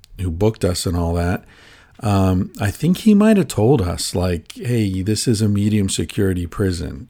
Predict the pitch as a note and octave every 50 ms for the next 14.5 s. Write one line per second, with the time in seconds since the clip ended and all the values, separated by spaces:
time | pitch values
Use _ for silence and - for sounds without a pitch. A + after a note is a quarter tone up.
0 | _ _ - - - - G2 F#2 F2+ E2+ E2+ E2+ E2 E2+ - F#2 F2+ F#2 F#2 -
1 | - - - E2+ F2 F2 - - - - F#2+ - - E2+ F2 F2+ F#2+ F#2+ F2 D#2
2 | D#2 E2+ - - G2+ F#2 - - G2+ F2+ F2+ F2 E2 - - - - - - -
3 | - - - - - - _ _ - A#2 G#2+ G#2 A2 B2+ C#3 C3 B2 G#2 F#2+ F2+
4 | F#2+ G#2 A2+ A#2+ A2+ - C3 A#2+ A2 - - A2 F#2+ F2+ F2+ F#2 G2+ A2+ A#2+ A#2
5 | A#2+ A#2+ A#2 A2+ A2+ A#2 A#2+ G#2+ G2+ G#2+ F#2+ F2+ F2+ F2+ E2+ F2 - - _ _
6 | _ _ _ _ - - G#2+ A2+ A2 - - C3 A#2 A2+ A2+ - - G#2 F#2 F2
7 | E2+ F2 F#2 F#2+ F2 F2 F2 F2 - - - D#4 F#4+ - - - - A#2 G#2 F#2
8 | F2+ F2+ F2+ G2 G#2+ G#2+ A2 A2+ A2+ A#2 A2 - - - F#3+ D#3 A#2+ G2 F2+ F2+
9 | F#2 F2+ - A2+ G2+ G2+ G2 - - A#2 G2+ F#2+ F#2 F2+ F2+ F2 E2+ G#2 G#2+ A2
10 | G#2 F2 F2 E2 E2 E2 E2 E2 D#2+ - - - - _ _ _ _ _ _ _
11 | _ _ _ _ _ _ _ _ - - _ - - D3 A2 F2+ G#2+ G2+ - -
12 | A#2 G#2+ G#2 F#2 - - A2 G2 F#2+ F2+ F2+ F#2 F#2+ G2+ A2 A2 - - G2+ F2+
13 | - F#2 F2 - - F#2 F2+ F2 F#2 F#2 - - A#2+ G2 F2+ - - C#3 D3+ -
14 | - - A#2+ G#2+ F#2+ F#2+ F#2+ F#2 G2